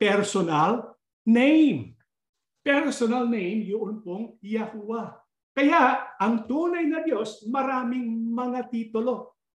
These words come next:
maraming katawagan. Pero iisa lang ang kanyang personal name. Ano po yun? Yahuwah. Eh, ano pong kaloob ng Diyos ukol po sa kanyang personal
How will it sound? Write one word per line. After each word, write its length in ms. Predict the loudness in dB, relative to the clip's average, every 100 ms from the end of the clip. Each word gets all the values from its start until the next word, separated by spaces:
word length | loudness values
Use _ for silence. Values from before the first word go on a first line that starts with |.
| _ -6
maraming 480 | -2 0 0 0 -2
katawagan. 640 | -8 -8 -6 -4 -6 -6 -14 _ _ _ _ _ -2
Pero 480 | 2 4 4 2 2
iisa 400 | -2 -4 -2 0
lang 240 | -2 -4
ang 160 | -6 -4
kanyang 480 | -4 -4 -6 -4
personal 560 | 0 0 0 0 0 2
name. 400 | 0 -2 -4 -10 _ _ _ _ -10
Ano 160 | -6
po 160 | -2 0
yun? 240 | 0 -4 -12 _ _ _ _ _ _ -12
Yahuwah. 880 | -4 -2 -4 -10 -8 -6 -6 -6 -16 _ _ _ _ _ _ _ -8
Eh, 80 | -4
ano 160 | -4 -4
pong 240 | -4 -4
kaloob 480 | -4 -4 -4 -6 -8
ng 160 | -6 -4
Diyos 160 | -4 -6
ukol 240 | -10 -14 -14
po 20 |
sa 100 | -16
kanyang 320 | -10 -8 -8 -8
personal 400 | -10 -10 -8 -6